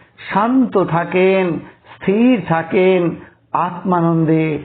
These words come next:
বিভোর থাকেন। তাহলে এতক্ষণ আমরা শ্রীমদ্ ভাগবত গীতার চতুর্দশ অধ্যায়ের তেইশ সংখ্যক শ্লোকটি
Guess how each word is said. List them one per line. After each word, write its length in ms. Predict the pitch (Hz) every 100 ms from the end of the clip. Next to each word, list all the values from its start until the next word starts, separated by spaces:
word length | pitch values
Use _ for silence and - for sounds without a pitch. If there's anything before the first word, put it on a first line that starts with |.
| - _
বিভোর 760 | 139 160 208 151 156 151 156 135
থাকেন। 760 | - 143 139 160 147 151 135 - _ - - - -
তাহলে 340 | 185 190 202 196
এতক্ষণ 800 | 156 160 233 226 226 220 180 131 - - - _
আমরা 600 | 170 196 214 208 202 202 - _ -
শ্রীমদ্ 400 | 196 202 226 220
ভাগবত 440 | 160 170 151 160
গীতার 680 | 143 147 190 196 214 214 - - _ _ -
চতুর্দশ 640 | 233 269 285 202 180 170
অধ্যায়ের 840 | 165 139 151 165 180 220 254 262 - _ _ _ _ _ _ _ _ _
তেইশ 460 | 220 254 294 - -
সংখ্যক 380 | 175 165 156 -
শ্লোকটি 640 | - 160 - 220 254 294